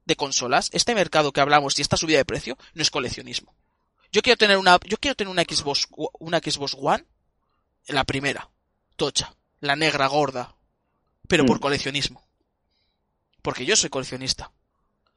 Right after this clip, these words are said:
Speaker 1: Pero a mí me dices, "Tienes esto y aquí tienes una Serie S", y digo yo, "Esta vale cien euros y ciento cincuenta la Serie S". Dame la Serie S, no soy gilipollas. ¿Sabes?
Speaker 2: Mm.
Speaker 1: Hablando de
Speaker 2: Claro.
Speaker 1: funcionalidad.
Speaker 2: Eso es posible, pero eso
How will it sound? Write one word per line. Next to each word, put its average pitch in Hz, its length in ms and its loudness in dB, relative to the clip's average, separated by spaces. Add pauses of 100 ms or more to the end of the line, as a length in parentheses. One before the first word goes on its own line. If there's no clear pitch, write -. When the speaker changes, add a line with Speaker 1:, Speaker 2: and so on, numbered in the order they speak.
Speaker 1:
Pero 139 160 -6
a - 20 -10
mí 175 100 0
me 220 140 6
dices, 147 340 2 (200)
"Tienes 220 260 4
esto 254 180 4
y 214 40 8
aquí 196 180 6
tienes 196 180 4
una 180 140 4
Serie 175 260 4
S", 262 360 4 (360)
y - 40 -20
digo 156 180 2
yo, 151 320 2
"Esta 214 240 6
vale 208 160 8
cien 208 180 2
euros 254 300 4
y 185 120 2
ciento 202 200 2
cincuenta 202 320 4
la 180 80 6
Serie 160 180 4
S". 151 120 4
Dame 139 200 0
la 165 80 8
Serie 147 280 8
S, 165 160 6
no 147 80 -6
soy - 120 2
gilipollas. 139 640 2 (800)
¿Sabes? 156 440 4
Speaker 2:
Mm. - 60 -20
Speaker 1:
Hablando 147 420 2
de 170 220 4
Speaker 2:
Claro. - 120 -12
Speaker 1:
funcionalidad. 135 760 8 (640)
Speaker 2:
Eso 151 300 6
es 120 80 2
posible, 120 320 0
pero 127 200 4
eso 120 120 -6